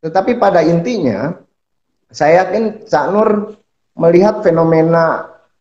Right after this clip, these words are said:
Islam yang dalam tanda kutip adalah Islam salaf, ya,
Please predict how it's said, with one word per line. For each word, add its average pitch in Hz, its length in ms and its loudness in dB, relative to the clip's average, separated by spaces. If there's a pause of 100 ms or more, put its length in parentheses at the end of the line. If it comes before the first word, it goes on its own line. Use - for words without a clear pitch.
(460)
Islam 196 640 -2
yang 147 320 -2
dalam 143 320 -2
tanda 139 420 0 (540)
kutip 143 340 -10
adalah 131 540 -2
Islam 143 800 -4 (280)
salaf, - 920 -4
ya, 107 240 -6